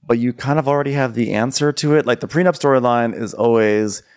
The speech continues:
"Oh, wow, will they get offended if I, if I ask for a prenup?" And it's like, you guys have already had a prenup. There's no mystery here whatsoever.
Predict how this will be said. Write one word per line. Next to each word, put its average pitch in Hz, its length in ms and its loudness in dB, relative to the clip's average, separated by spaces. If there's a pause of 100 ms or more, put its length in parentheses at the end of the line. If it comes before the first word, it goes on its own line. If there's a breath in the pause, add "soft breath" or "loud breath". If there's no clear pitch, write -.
(320 soft breath)
"Oh, 110 260 2
wow, 98 380 0
will 92 200 -4
they 120 140 2
get 107 160 0
offended 95 480 -2
if 78 160 -6
I, 82 280 2
if 78 220 -6
I 85 100 0
ask 87 280 -2
for 92 100 -2
a 82 60 -2
prenup?" 104 500 -2
And 113 80 -4
it's 110 80 -6
like, 120 140 -2
you 131 60 -10
guys 175 160 0
have 139 120 -8
already 160 200 -2
had 165 260 0
a 185 60 0
prenup. 113 420 0
There's 147 180 0
no 180 160 0
mystery 175 460 0
here 123 200 4
whatsoever. 156 1300 0